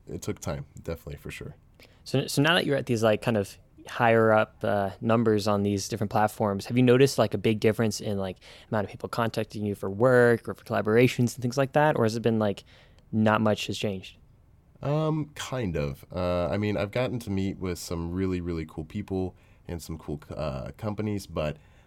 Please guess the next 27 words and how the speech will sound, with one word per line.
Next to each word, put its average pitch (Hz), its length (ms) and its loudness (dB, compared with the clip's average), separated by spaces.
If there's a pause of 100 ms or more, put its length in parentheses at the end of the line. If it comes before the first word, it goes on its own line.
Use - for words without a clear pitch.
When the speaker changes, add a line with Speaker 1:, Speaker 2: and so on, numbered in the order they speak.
(100)
Speaker 1:
I 73 80 -8
haven't, 87 460 -4
like, 73 340 -6 (180)
I'm 104 140 -2
still 113 240 -4
struggling 92 600 -2
on 78 220 -6
the 76 60 -4
business 78 500 -6
side 73 240 -6
of 76 100 -10
things, 73 280 -10
right? 76 220 -4
Like, 67 160 -8
I'm, 101 300 2
Speaker 2:
Hmm. - 140 -10
Speaker 1:
I'm 73 180 -4 (100)
awful 87 340 -4
when 92 100 -4
it 87 60 -8
comes 85 220 -8
to 87 60 -10
the 76 80 -10
business 76 280 -6
side 78 160 -6
of 76 80 -10
things. 76 300 -6